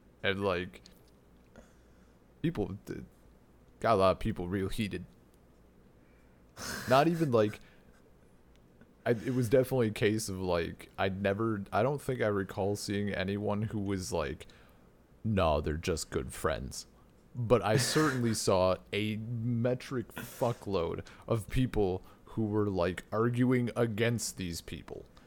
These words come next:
Speaker 1: So, like, that, I remember with the t-shirt thing, like,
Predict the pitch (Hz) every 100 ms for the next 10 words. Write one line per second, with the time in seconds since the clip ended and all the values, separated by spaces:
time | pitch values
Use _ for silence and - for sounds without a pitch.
0 | - - - - 120 107 104 104 110 107
1 | 110 95 104 110 110 107 113 110 110 104
2 | - 113 113 101 92 - 95 90 92 92
3 | 90 87 90 - -